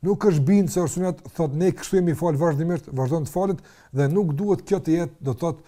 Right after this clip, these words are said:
një shkak për kontestimin e namazit të ndokujt. Nga se namazi, esenca e tij është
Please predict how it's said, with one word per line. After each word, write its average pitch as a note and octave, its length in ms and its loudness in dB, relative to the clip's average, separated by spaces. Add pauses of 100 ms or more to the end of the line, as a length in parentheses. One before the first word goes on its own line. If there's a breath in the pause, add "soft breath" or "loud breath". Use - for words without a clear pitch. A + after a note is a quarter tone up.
(260 soft breath)
një C3 100 0
shkak - 480 -4
për F3 200 0 (300 loud breath)
kontestimin D#3+ 720 -2
e D#3 80 -6
namazit D3 460 -2
të B2+ 40 -4
ndokujt. B2+ 440 -4 (500)
Nga G#2+ 140 -6
se A2+ 100 -4
namazi, E3 600 -2 (800)
esenca D#3+ 440 -2
e C3+ 40 -2
tij F3 220 -2
është - 140 -8